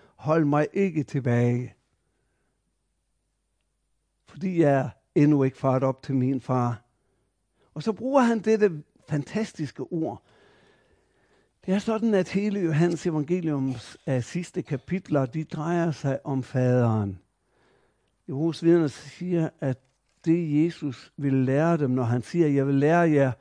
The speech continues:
Guds nye navn." Det er Jehova. Nej, det er faderen. Prøv selv at læse efter. I min bibel står der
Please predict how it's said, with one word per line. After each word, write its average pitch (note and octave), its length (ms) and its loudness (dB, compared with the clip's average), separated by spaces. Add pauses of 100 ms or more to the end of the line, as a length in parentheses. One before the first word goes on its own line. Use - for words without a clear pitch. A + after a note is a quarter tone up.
(500)
Guds F3+ 400 -6
nye D3 320 2
navn." C3 500 2 (1120)
Det F3 80 2
er F3 60 4
Jehova. C#3+ 520 0 (480)
Nej, C3 360 -8 (480)
det E3 100 0
er D3+ 40 -2
faderen. C#3+ 640 0 (400)
Prøv G#3+ 180 -2
selv G3 220 4
at D#3 60 6
læse C3+ 260 0
efter. C3+ 300 -4 (380)
I F3 60 -2
min G3+ 300 0
bibel F#3+ 320 -4
står D#3+ 320 -4
der C3 220 -8